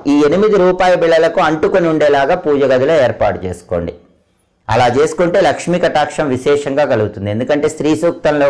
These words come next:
కూడా లక్ష్మీదేవిని గంధద్వారాం దురాదర్శాం అంటూ కీర్తించారు. అంటే, శ్రీ మహాలక్ష్మీదేవికి గంధం అంటే ఇష్టం. ఏ విధంగా అయితే ఆ ఎనిమిది రూపాయి బిళ్ళలకు ఈ మంచి గంధం నీళ్ళలో కలిపింది, ఆ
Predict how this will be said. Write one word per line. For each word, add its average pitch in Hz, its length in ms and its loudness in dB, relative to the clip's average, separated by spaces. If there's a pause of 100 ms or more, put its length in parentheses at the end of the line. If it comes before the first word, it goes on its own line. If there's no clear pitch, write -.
(100)
కూడా 160 160 2 (480)
లక్ష్మీదేవిని 165 680 0 (120)
గంధద్వారాం 139 920 0
దురాదర్శాం 127 760 0
అంటూ 120 220 -4
కీర్తించారు. 98 720 -4
అంటే, 107 180 0 (440)
శ్రీ 147 200 0
మహాలక్ష్మీదేవికి 151 1000 0 (100)
గంధం 131 380 0
అంటే 131 180 -2 (120)
ఇష్టం. - 260 -6 (680)
ఏ 165 60 4 (100)
విధంగా 196 340 2 (100)
అయితే 185 260 0 (220)
ఆ 143 40 2 (200)
ఎనిమిది 196 420 0
రూపాయి 180 420 2
బిళ్ళలకు 170 500 2 (560)
ఈ - 20 4 (120)
మంచి 202 320 0 (100)
గంధం 160 320 0 (240)
నీళ్ళలో 170 460 4
కలిపింది, 135 480 2
ఆ - 20 2